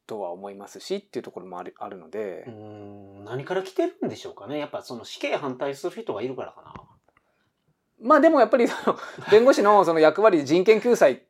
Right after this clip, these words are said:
Speaker 1: 別にもう右とか左とかじゃないと思うんですけど、
Speaker 2: はいはいはいはい。
Speaker 1: 人権救済っていうのがやっぱりあるっていうのは根底にはあるんでしょうけどね。
Speaker 2: うんうんうん。なるほど。
Speaker 1: 右だろうが左だろうが、
Speaker 2: うんうんうん。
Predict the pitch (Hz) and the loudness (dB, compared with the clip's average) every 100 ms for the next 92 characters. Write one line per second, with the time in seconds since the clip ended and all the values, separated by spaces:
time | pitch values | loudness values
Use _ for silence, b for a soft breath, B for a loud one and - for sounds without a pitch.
0 | - 180 254 226 - 202 160 180 285 440 | -6 0 2 0 0 2 2 2 4 6
1 | 269 170 240 240 147 175 139 175 147 147 | 6 6 6 6 4 4 2 2 0 0
2 | 156 185 135 117 117 208 214 240 226 240 | 6 6 6 0 -2 -2 2 0 2 0
3 | 240 294 - 180 135 113 117 90 147 131 | 2 0 2 0 2 0 0 2 0 -2
4 | _ 220 226 117 - _ _ _ _ _ | _ -4 -2 -2 -8 _ _ _ _ _
5 | _ - 147 143 165 196 131 127 131 110 | _ -10 -8 -2 0 2 0 0 -6 -8
6 | - 113 92 - 104 147 175 120 - 147 | -10 -10 -10 -14 -10 -8 -8 -12 -6 -2
7 | 139 156 190 247 143 127 123 139 180 131 | 2 6 6 6 2 -2 0 2 4 6
8 | 131 101 | 4 2